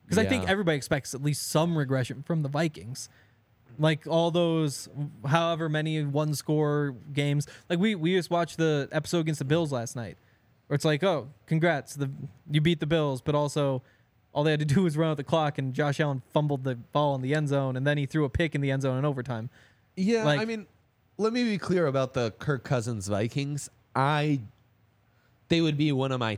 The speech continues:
Speaker 2: top picks to choke in round one of the playoffs.
Speaker 1: Mm-hmm.
Speaker 2: But to win a division against, again, Goff, Fields, and Jordan Love?
Speaker 1: Yeah.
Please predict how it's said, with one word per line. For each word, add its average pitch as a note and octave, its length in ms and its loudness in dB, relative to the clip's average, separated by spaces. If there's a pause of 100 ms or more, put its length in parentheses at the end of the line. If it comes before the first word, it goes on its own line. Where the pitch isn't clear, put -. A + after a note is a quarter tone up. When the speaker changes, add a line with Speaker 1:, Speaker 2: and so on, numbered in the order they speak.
Speaker 2:
top B2+ 420 -2
picks A#2 460 0
to G#2 360 0
choke A2 520 -2
in G#2 160 -6
round G2 420 -4
one G2+ 260 -2
of F2+ 100 -6
the F2 60 -8
playoffs. G#2+ 680 -6
Speaker 1:
Mm-hmm. C3+ 200 -4 (420)
Speaker 2:
But C4 220 0
to F3+ 120 2
win E3 340 0
a G#3+ 80 0
division F3+ 840 -4 (800)
against, D#3+ 640 0
again, D#3 540 -2 (220)
Goff, E3 400 0
Fields, D#3 720 -2 (120)
and C#3 240 -2
Jordan C3+ 480 -2
Love? G3 540 -2 (920)
Speaker 1:
Yeah. C4 200 2